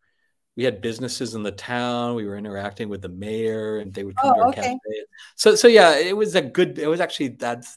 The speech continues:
Speaker 1: that was the Goldilocks probably for me, was to have all those things happening.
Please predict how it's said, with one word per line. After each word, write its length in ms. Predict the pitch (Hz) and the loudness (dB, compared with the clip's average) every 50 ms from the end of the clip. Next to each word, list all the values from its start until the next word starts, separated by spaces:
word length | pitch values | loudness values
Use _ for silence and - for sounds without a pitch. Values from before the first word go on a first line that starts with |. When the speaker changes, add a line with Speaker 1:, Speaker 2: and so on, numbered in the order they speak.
| _ | _
Speaker 1:
that 180 | - 120 110 92 | -8 -8 -6 -6
was 360 | 127 123 110 104 - - - _ _ _ _ _ | -6 -8 -10 -12 -16 -18 -18 _ _ _ _ _
the 60 | - 131 | -14 -10
Goldilocks 680 | 101 107 120 120 123 123 113 107 101 92 87 - - | 0 0 2 2 2 0 -2 -2 -2 -4 -4 -6 -8
probably 420 | - - 107 98 101 95 107 101 | -6 -6 -6 -6 -6 -10 -10 -12
for 160 | 95 - 113 | -10 -10 -12
me, 200 | 101 101 101 101 | -12 -10 -10 -10
was 300 | 98 95 95 95 95 95 - | -10 -12 -12 -12 -12 -14 -14
to 100 | - 104 | -14 -12
have 400 | 98 104 101 98 98 98 - - _ _ _ _ _ _ _ _ _ _ _ _ | -10 -10 -10 -10 -10 -14 -18 -20 _ _ _ _ _ _ _ _ _ _ _ _
all 180 | 113 120 123 | 2 4 4
those 240 | 117 113 110 107 - | 4 4 0 0 -2
things 240 | - 107 101 98 98 | -6 -10 -10 -10 -8
happening. 500 | 107 104 104 101 - 98 90 82 80 80 | -6 -6 -6 -6 -6 -8 -10 -10 -14 -20